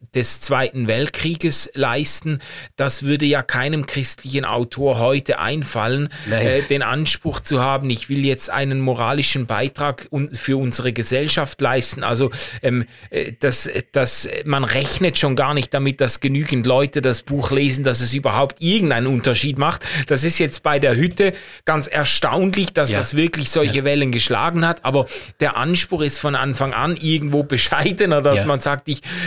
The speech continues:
Speaker 1: eben, vielleicht sagt, ich, ich will meine Geschichte erzählen und möchte werben für die Art, in der ich Gott erfahren
Speaker 2: Mhm.
Speaker 1: habe oder so, ja.
Speaker 2: Und ich glaub, da ist auch etwas,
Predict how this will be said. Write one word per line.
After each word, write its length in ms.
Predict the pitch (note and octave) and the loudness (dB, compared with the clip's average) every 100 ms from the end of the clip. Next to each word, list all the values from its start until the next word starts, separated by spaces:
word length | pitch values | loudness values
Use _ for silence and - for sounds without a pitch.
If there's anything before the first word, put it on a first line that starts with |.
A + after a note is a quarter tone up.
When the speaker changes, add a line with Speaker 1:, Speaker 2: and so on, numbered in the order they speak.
| C3 | 0
Speaker 1:
eben, 260 | F3+ D3+ - - | 2 0 -4 -4
vielleicht 480 | D3+ D3 D3+ - - | 0 0 -2 -8 -4
sagt, 360 | D#3+ D#3 - | -2 -2 -4
ich, 240 | C3 - D3 | -12 -12 -12
ich 220 | C#3+ - | -14 -14
will 240 | D#3+ D#3+ D3+ | -6 -2 0
meine 260 | D3 D3 | 2 0
Geschichte 540 | D3 C#3+ G#3+ A3 - D#3+ | 0 2 0 -2 -2 0
erzählen 800 | C#3 - D3+ C3+ D#3 F#3+ G3+ G3+ - - A2 | 0 0 2 4 4 4 0 -4 -12 -14 -4
und 400 | D3+ D3 - - | 0 0 -2 0
möchte 480 | D#3+ E3+ - D#3 B2+ | 2 2 0 0 2
werben 640 | B2 C#3+ G3+ G3 G3 F#3 D3+ | 2 2 0 0 0 0 -2
für 240 | B2 E3 D3+ | -2 0 0
die 300 | E3+ F3+ B2 | -2 -2 0
Art, 380 | C#3+ E3+ F3+ | 2 0 -2
in 180 | D#3 D#3+ | -2 0
der 220 | D#3 F3 | 2 2
ich 200 | E3+ D3+ | 0 -2
Gott 240 | - F3+ - | 0 0 0
erfahren 600 | D#3 D3+ D#3+ F#3+ E3+ A#2 | -2 0 0 0 2 4
Speaker 2:
Mhm. 80 | A2 | 4
Speaker 1:
habe 320 | A2+ B2+ D2 | 2 -2 -4
oder 220 | C2+ F2+ | -4 -4
so, 120 | - | -4
ja. 340 | - D#2+ F2 C3+ | -4 -4 -4 -4
Speaker 2:
Und 180 | G#2 - | -4 -6
ich 140 | - | -4
glaub, 200 | B2+ A2 - | -4 -2 -2
da 260 | B2 D3+ | 0 0
ist 320 | - C#3+ A#2+ | -2 -6 -4
auch 220 | B2+ C3 C3+ | -2 0 -2
etwas, 400 | A2+ B2+ - | 0 -2 -4